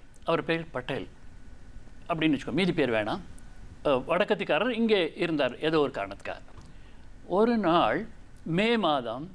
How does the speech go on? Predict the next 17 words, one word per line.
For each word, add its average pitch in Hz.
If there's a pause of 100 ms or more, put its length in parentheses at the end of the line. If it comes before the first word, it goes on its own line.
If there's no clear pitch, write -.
(140)
மழையே 202
இல்லாத 190
வருடம் 143
அது, 107 (840)
அ, 107 (420)
ரெண்டாயிரத்தி 135 (100)
பத்துன்னு 139
நினைக்கிறேன். 117 (460)
மழை 226
கிடையாது, 170
எல்லா 269
செடியும் 214
காஞ்சு 175
போய் 151
கிடக்கு. 131
இவருக்கு 180
போய் 247